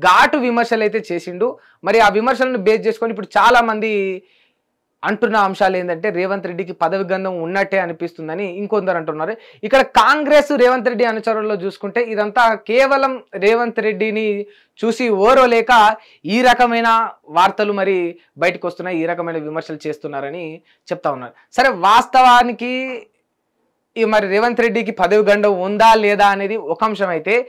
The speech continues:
దీని వెనకాల ఇప్పుడు ఇంకొక అంశం ఏంటంటే ఈ బీజేఎల్పీ నేత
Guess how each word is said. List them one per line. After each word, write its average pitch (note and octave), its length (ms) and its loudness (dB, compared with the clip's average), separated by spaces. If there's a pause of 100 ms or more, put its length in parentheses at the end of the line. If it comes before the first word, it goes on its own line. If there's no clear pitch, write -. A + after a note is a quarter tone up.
(400)
దీని A#3+ 260 2
వెనకాల C4+ 380 6 (160)
ఇప్పుడు A#3 240 -2 (140)
ఇంకొక C4 280 4 (120)
అంశం A#3 260 -2
ఏంటంటే G3 340 -2 (480)
ఈ A#3 40 -2 (160)
బీజేఎల్పీ D4 600 4 (120)
నేత B3 200 2